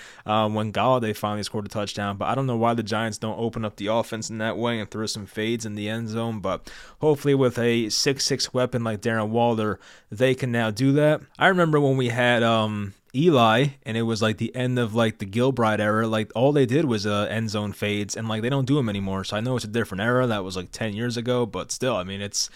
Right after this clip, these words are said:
it's kinda odd how they just don't do it. And as I said yesterday, I'm still all in with the Jerry Jeudy idea. I mean, I love Ayuk, too. I mean, Brandon Ayuk, I think, is better than Jerry Jeudy, in my opinion at least. It's close, but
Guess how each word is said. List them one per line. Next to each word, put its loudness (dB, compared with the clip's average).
it's -16
kinda 2
odd 2
how 0
they -2
just -6
don't -4
do -2
it. -4
And -4
as 2
I 6
said 2
yesterday, 4
I'm 0
still 4
all 4
in 2
with -2
the -4
Jerry 2
Jeudy 2
idea. 4
I -4
mean, -2
I 0
love 4
Ayuk, 2
too. 0
I 2
mean, -2
Brandon 2
Ayuk, 2
I 2
think, -4
is -4
better 2
than -2
Jerry 2
Jeudy, 2
in -10
my 0
opinion -4
at -4
least. -4
It's -4
close, -2
but -2